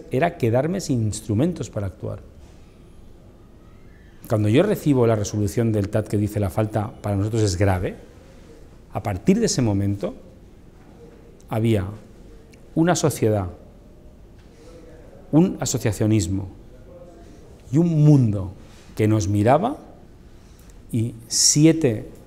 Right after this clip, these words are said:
personas que acababan de decidir que el gobierno de España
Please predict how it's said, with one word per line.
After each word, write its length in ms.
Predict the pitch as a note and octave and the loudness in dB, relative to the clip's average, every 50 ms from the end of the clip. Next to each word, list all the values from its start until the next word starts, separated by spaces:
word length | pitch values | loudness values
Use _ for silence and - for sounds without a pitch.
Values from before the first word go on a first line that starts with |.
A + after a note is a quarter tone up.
| - - - - - - - - | -20 -20 -20 -20 -20 -20 -8 -2
personas 720 | - A2+ G2 - - - C3+ D#3+ G3 B3 C4+ - - - - - - - - - - - - - | -2 0 2 4 4 4 4 2 2 -2 -6 -10 -12 -14 -16 -20 -20 -20 -20 -20 -20 -20 -6 -2
que 60 | - | -2
acababan 420 | A2+ G2+ A2 A2+ B2+ C#3+ D3+ D3 C3+ | 0 2 2 4 4 4 4 4 4
de 80 | B2+ | 4
decidir 640 | A#2 A#2 - - - - A2 G#2+ B2+ E3+ G#3 - - - - - - - - - - - - - - - | 2 2 0 0 0 0 2 4 4 4 4 2 -2 -10 -12 -14 -20 -20 -20 -20 -20 -20 -20 -20 -10 -4
que 80 | - A2+ | -2 0
el 60 | G#2+ | 2
gobierno 340 | A2 A2 A2+ B2 B2+ C#3 C3+ | 2 2 2 2 2 0 -2
de 60 | A#2+ | -2
España 340 | G#2 - - C#3+ D#3 - | -4 -4 -4 -4 -4 -6